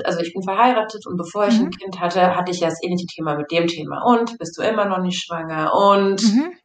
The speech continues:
Speaker 1: guck mal, die eine Cousine der fünften Grades hat schon acht Kinder“ und, äh, ne, also,
Speaker 2: Mhm.
Speaker 1: so gefühlt, so.
Speaker 2: Ja.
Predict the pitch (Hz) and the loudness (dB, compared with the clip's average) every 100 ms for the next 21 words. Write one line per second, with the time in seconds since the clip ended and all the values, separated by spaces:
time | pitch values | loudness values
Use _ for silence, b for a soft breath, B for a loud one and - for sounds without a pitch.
0 | - 247 240 208 190 190 202 196 190 202 | 0 2 4 4 4 4 4 4 2 0
1 | 185 202 190 185 208 196 196 180 185 180 | 0 2 2 2 -4 -6 -4 4 4 4
2 | 180 180 - - 175 - - 175 - - | 2 -2 -4 0 0 0 -4 0 0 -2
3 | 214 202 190 190 190 B B - 170 170 | -6 2 4 4 2 B B -6 -2 0
4 | 165 - 160 151 175 208 202 - - 180 | -2 0 2 4 4 4 4 2 2 4
5 | 196 202 202 240 190 180 175 170 - 180 | 4 4 6 6 4 2 0 0 2 2
6 | 175 - b b b 214 214 | 2 0 b b b 4 4